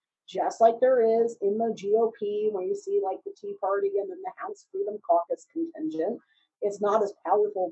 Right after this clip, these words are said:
by any means on the left, but it really exerted some might in that twenty sixteen cycle. And in my book, I,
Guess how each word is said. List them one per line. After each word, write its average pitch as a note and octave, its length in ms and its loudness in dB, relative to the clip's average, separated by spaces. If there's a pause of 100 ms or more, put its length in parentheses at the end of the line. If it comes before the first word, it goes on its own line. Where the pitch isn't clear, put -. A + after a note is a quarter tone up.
by F3 120 4
any A#3 240 -2
means F3 380 -8
on E3+ 120 -2
the E3+ 60 -2
left, E3 400 0 (120)
but F#3 100 2
it G#3+ 140 0 (100)
really B3 460 2 (220)
exerted A3 600 4
some G#3+ 240 -4
might F#3+ 280 0
in A3 100 0
that F#3+ 260 -6
twenty G3 280 -4
sixteen D4 520 -4
cycle. - 600 0 (440)
And G#3+ 160 6
in G#3 160 2
my G#3 160 2
book, F#3 300 0
I, F#3+ 120 2